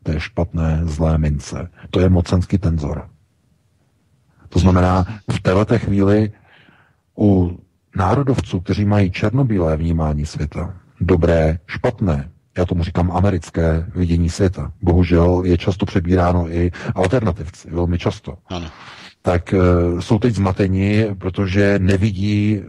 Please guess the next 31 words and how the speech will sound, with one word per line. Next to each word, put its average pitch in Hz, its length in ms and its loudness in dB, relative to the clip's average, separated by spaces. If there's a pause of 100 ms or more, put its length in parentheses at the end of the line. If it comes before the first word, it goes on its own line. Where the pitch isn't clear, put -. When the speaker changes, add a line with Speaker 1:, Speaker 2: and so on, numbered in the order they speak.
(140)
Speaker 1:
bílého 95 800 2
hráče 92 540 -2
na 95 80 -2
šachovnici, 107 960 0 (540)
vidí 92 200 0
tam 95 180 0
jenom 98 180 4
ty 95 100 -2
černé. 76 520 -6 (760)
Vidí 90 220 0
tam 85 100 0
Speaker 2:
Hmm. 82 60 -2
Speaker 1:
Fica, 104 440 -2
vidí 92 220 0
tam 90 500 0
George 82 300 0
Soreše 101 640 0
a 92 80 -2
teď 87 140 -2
neví, 98 680 2 (340)
na 95 220 0
koho 92 260 0
Speaker 2:
Ano. 101 100 -2
Speaker 1:
stranu 87 280 -2
se 90 160 -4
mají 87 220 -4
přidat. 82 360 -8 (840)
To - 120 2
je 98 80 4
ten 113 160 2
problém. 73 420 -4